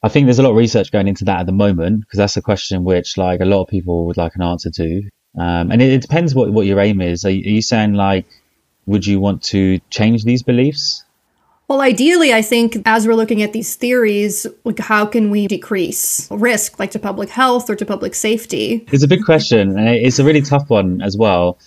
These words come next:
Speaker 1: We know that there's consequences, like evidenced in the Capitol Hill attack, but also in evidence in that, yeah, there is reduced vaccination intentions,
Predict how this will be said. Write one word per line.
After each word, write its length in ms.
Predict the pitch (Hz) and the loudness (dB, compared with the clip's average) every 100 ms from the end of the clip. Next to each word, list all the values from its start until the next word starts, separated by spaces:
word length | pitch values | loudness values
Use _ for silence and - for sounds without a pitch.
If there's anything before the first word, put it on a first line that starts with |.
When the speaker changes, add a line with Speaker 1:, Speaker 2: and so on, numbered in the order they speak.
| _ _ | _ _
Speaker 1:
We 120 | 98 95 | -2 2
know 180 | 110 | 4
that 80 | 120 | 4
there's 200 | 98 95 | 2 -2
consequences, 920 | - 117 104 - 95 85 95 90 107 - _ _ _ | -2 -2 -2 -4 -6 -6 -4 -4 -4 -10 _ _ _
like 220 | - 92 101 | -2 -2 -2
evidenced 480 | 101 101 95 95 | 0 2 0 -2
in 80 | 95 | -4
the 100 | 90 | -4
Capitol 460 | 90 95 - 95 87 | -4 -8 -6 -4 -2
Hill 300 | 90 85 - | 0 -2 -4
attack, 520 | - - 82 95 - _ | -6 -6 -2 -2 -4 _
but 180 | - 104 | -4 -2
also 280 | 90 110 110 | 0 0 2
in 100 | 95 | 2
evidence 480 | 98 92 95 90 - | 0 0 0 -2 -2
in 140 | 95 | -2
that, 240 | 92 92 92 | 0 -2 -2
yeah, 100 | 92 | 0
there 160 | 95 | 2
is 160 | 104 95 | 2 0
reduced 480 | 95 101 95 - - | -2 0 0 -2 -4
vaccination 680 | 92 - 98 95 - 95 92 | -6 -4 -2 -2 -2 -2 -2
intentions, 920 | 90 - 95 - 98 92 92 90 | -2 -4 -4 -2 -2 0 -2 -4